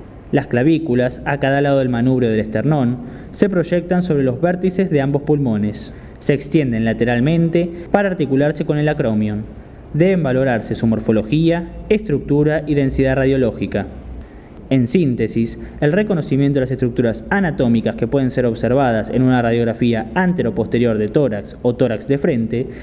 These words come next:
debe realizarse del siguiente modo. Primero,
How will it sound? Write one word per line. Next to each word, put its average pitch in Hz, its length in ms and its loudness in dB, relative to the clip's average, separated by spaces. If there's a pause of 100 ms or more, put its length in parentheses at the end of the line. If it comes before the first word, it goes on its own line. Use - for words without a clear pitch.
(260)
debe 196 240 4
realizarse 156 540 0
del 135 140 0
siguiente 117 460 2
modo. 98 400 0 (580)
Primero, 170 500 2